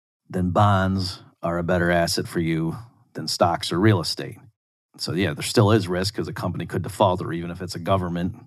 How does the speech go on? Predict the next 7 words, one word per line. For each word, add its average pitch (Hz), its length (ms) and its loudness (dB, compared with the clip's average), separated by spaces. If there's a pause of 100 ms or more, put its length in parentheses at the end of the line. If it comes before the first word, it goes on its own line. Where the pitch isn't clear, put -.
(260)
they 80 140 -6
could - 140 -8
default 95 400 0
on 85 80 -6
the 85 60 -8
bonds, 90 460 0 (680)
but 82 220 -2